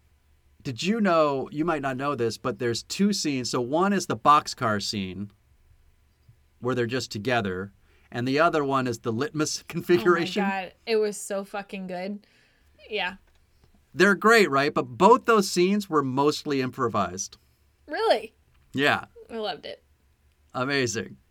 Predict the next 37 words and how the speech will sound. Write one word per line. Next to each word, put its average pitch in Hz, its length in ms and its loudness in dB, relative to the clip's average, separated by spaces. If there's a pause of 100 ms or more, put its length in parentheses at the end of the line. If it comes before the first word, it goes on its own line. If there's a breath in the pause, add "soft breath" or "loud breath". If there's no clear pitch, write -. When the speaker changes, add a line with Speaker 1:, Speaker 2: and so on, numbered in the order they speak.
(420 soft breath)
Speaker 1:
And 139 160 -2
the 151 80 2
one 185 320 4
guy, 190 360 4
there's 147 240 -2
the 151 80 -4
guy 165 280 2
in 185 140 -2
the 151 100 0
bar 127 760 4
in 127 140 -8
the 127 80 -8
litmus 139 440 -2
<laughs> - 0 -
configuration 135 920 0
scene 120 520 -2 (1000 soft breath)
where 131 560 -2 (1160)
Charles 165 440 0
Grodin 143 400 0
is 131 180 -6
acting 147 440 0
as 117 120 -2
an 123 80 -4
F 113 180 -6
B 123 140 0
I 104 140 2
agent, 107 440 -4
and 113 80 -10
he's, 107 200 -6
like, 110 200 -4
got 113 160 0
his 104 120 -4
coat 113 340 -8
buttoned 117 300 -6
up. 117 180 -2
<laughs> - 0 -
And - 80 -4